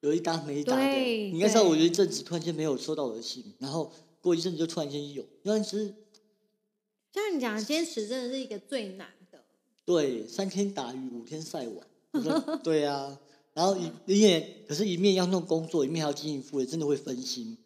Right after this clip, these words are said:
Speaker 2: 对。
Speaker 1: 就像你说，做我们的，你常跟我们讲嘛，做我们的录 Podcast 的时候，想主题、想活动，这是一件很开心的事情。
Speaker 2: 是啊，
Speaker 1: 可是
Speaker 2: 没错。
Speaker 1: 老板交代的东西，你就觉得，啊，不想做。
Speaker 2: 很烦，很累人这样子。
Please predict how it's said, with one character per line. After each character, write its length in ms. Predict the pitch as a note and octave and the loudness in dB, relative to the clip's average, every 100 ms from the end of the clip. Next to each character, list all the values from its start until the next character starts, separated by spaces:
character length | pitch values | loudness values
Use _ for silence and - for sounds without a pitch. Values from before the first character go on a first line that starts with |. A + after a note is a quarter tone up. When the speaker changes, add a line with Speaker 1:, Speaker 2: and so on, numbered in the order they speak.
| _ | _
Speaker 2:
对。 140 | A#3 | 2
Speaker 1:
就 60 | G3+ | 6
像 180 | A3 F3 | 6 4
你 80 | - | 2
说， 220 | E3+ E3 | 0 2
做 240 | A3+ F3 | 6 6
我 40 | C3 | 4
们 120 | B2+ | -2
的， 200 | C3 - - | -4 -6 -10
你 100 | C#3 | -8
常 240 | D#3 E3+ | -6 -2
跟 120 | G3+ | 0
我 60 | E3+ | 0
们 100 | D3+ | -2
讲 160 | - G#2+ | -10 -12
嘛， 220 | A2+ - _ _ - | -14 -18 _ _ 4
做 120 | F#3+ | 4
我 60 | C#3+ | 6
们 160 | C#3 | 2
的 100 | D#3+ | 0
录 220 | D#3 F#3 - | 2 -2 -2
Podcast 280 | - D#3 | -14 -6
的 80 | E3+ | -4
时 160 | D#3+ D3 | -4 -6
候， 40 | |
想 280 | C#3+ D3 D#3+ | -6 -8 -10
主 120 | C#3 | -12
题、 200 | A#2+ C3 | -12 -12
想 180 | B2+ C3 A#2+ | -10 -10 -8
活 160 | C#3+ | -6
动， 180 | E3+ D3+ - - _ | -4 -6 -10 -20 _
这 100 | A3 A#3 | -4 0
是 80 | |
一 20 | A#3 | 6
件 100 | G#3+ | 6
很 160 | D3 | 6
开 160 | E3+ G3 | 2 2
心 160 | A3 | 2
的 80 | F#3+ | 0
事 200 | E3 F#3+ | -2 -4
情。 200 | - A#2 - | -8 -10 -8
Speaker 2:
是 140 | - G4+ | 0 2
啊， 240 | F#4+ F4+ | 2 2
Speaker 1:
可 80 | E4+ | 2
是 60 | E4 | 0
Speaker 2:
没 120 | C4 | -2
错。 580 | - D#4+ C4+ G#3+ G3 F3+ - | -4 -4 -4 -6 -10 -12 2
Speaker 1:
老 140 | F3+ G#3+ | 4 4
板 160 | F3 | 4
交 160 | - G3 | 4 4
代 80 | F3+ | 4
的 60 | |
东 160 | E3 E3+ | 2 -2
西， 140 | E3 | -4
你 60 | E3 | -6
就 80 | D#3 | -6
觉 140 | C3+ | -6
得， 100 | B2 - | -8 -12
啊， 200 | - - _ _ _ _ _ _ _ - - _ | -20 -20 _ _ _ _ _ _ _ -12 -12 _
不 40 | - | -20
想 160 | - - - | -20 -20 -16
做。 160 | A#2 - | -16 -14
Speaker 2:
很 240 | A#3 A3 G#3+ - | -10 -10 -10 -8
烦， 280 | G#3 G3 G#3+ | -8 -6 -8
很 260 | A3+ F3+ | -10 -8
累 280 | G3 A3+ F3+ | -6 -6 -6
人 160 | D#3+ C3 - | -10 -16 -14
这 60 | |
样 180 | E3+ E3+ | -14 -14
子。 220 | F#3+ _ | -18 _